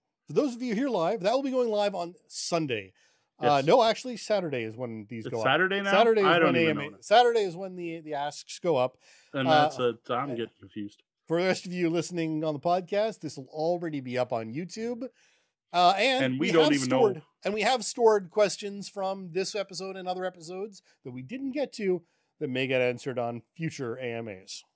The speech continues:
Speaker 2: Yes. That, that if no one shows up next week, we'll be all good. <laughs> It's definitely cooler if people are here and we get to interact with you.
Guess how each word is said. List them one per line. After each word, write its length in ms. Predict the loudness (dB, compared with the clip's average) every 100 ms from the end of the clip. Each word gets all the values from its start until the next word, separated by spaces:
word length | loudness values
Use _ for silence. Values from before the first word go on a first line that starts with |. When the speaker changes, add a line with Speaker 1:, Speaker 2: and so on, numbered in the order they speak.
| _ _
Speaker 2:
Yes. 840 | -14 -10 -6 -4 -4 -6 -10 -16 -18
That, 260 | -10 -8 -4
that 200 | -4 -4
if 140 | -6
no 140 | -4 -4
one 160 | -4
shows 220 | -4 -6 -6
up 100 | -6
next 260 | -8 -10
week, 180 | -12 -10
we'll 100 | -10
be 120 | -10
all 120 | -10
good. 200 | -10 -16 -12
<laughs> 320 | -10 -6 -6 -6 -14 -16 -16
It's 100 | 0
definitely 320 | 6 6 6
cooler 300 | 4 4 4
if 80 | 4
people 220 | 0 -4
are 40 | -2
here 220 | -2 -2
and 100 | -10
we 60 | -8
get 120 | -8
to 80 | -8
interact 400 | -8 -4 -6 -8
with 100 | -12
you. 140 | -12